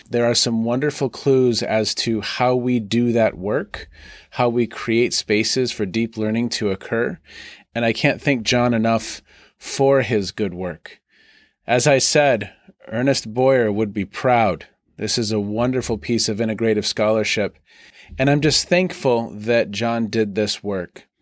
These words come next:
because I already see it showing up in mine. Stay curious, everybody. Humble curiosity is, I think, how John phrased it, which I absolutely love.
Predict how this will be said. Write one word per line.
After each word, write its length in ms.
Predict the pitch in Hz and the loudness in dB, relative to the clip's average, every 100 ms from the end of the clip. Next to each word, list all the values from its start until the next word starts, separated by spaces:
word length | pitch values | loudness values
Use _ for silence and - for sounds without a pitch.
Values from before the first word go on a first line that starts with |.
| _ _ | _ _
because 320 | 127 131 120 - | -2 0 -2 0
I 240 | 120 127 | 2 4
already 280 | 139 135 131 | 4 4 2
see 420 | - - 123 120 | 0 -2 -2 -2
it 240 | 113 110 - | -2 -2 -4
showing 540 | - 127 117 110 107 | -4 -2 -4 -4 -4
up 280 | 104 98 - _ _ | -4 -6 -10 _ _
in 200 | 104 101 | -10 -8
mine. 400 | 98 92 85 80 _ _ _ _ _ | -6 -6 -8 -12 _ _ _ _ _
Stay 340 | - - 165 | -6 2 2
curious, 880 | 175 - 196 202 175 123 - - - - - | 2 2 4 6 4 4 2 -2 -4 -10 -6
everybody. 720 | 113 110 95 104 104 147 - _ - - - _ | -2 -2 -2 0 0 -2 -6 _ -20 -20 -20 _
Humble 600 | - 185 214 180 107 85 _ | 0 2 4 2 0 -6 _
curiosity 960 | - 135 117 107 92 - 104 82 73 _ _ | -4 0 2 0 0 -4 -6 -6 -10 _ _
is, 200 | 101 98 | -10 -6
I 100 | 101 | -6
think, 280 | - 110 104 | -4 -6 -4
how 180 | 107 | -6
John 340 | 95 104 101 95 | -4 -4 -4 -6
phrased 420 | - 95 87 - | -6 -6 -4 -6
it, 160 | 85 - _ - | -10 -10 _ -14
which 220 | 92 104 | -10 -4
I 100 | 92 | -4
absolutely 840 | 69 92 95 - 101 95 92 92 | -4 -6 -6 -8 -6 -6 -6 -8
love. 480 | 87 82 76 - - | -8 -10 -12 -18 -20